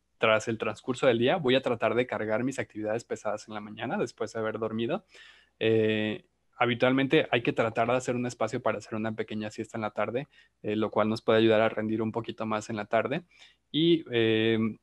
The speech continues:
hacer ejercicio es extremadamente importante, sobre todo el ejercicio aeróbico mejora mucho la fatiga, aunque al principio uno sienta, "¿Cómo voy a hacer ejercicio si estoy cansadísimo, me siento muy mal, yo no quiero mover ni un dedo?".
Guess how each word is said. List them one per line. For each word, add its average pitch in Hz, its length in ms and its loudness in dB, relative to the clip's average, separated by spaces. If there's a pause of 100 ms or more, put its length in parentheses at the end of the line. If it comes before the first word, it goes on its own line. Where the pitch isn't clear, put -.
(400)
hacer - 220 0
ejercicio 135 400 0
es 135 180 -4
extremadamente 127 760 -2
importante, 120 580 -4
sobre 110 240 -2
todo 110 140 -2
el 120 80 0
ejercicio 113 420 -6
aeróbico 117 400 -2
mejora 139 360 -2
mucho 160 220 -4
la 160 120 0
fatiga, 127 440 -4
aunque 120 240 -2
al 117 120 0
principio 123 480 -2
uno 143 160 -2
sienta, 139 340 -2 (320)
"¿Cómo 156 220 0
voy 139 100 4
a 131 60 6
hacer 120 120 2
ejercicio 117 400 -2
si 127 100 -4
estoy 113 200 0
cansadísimo, 117 580 0
me 110 140 -2
siento 110 220 -4
muy 110 160 -2
mal, 127 340 0
yo 117 300 -2
no 113 120 0
quiero 113 220 0
mover 110 240 2
ni 117 80 -2
un 117 80 0
dedo?". 135 260 4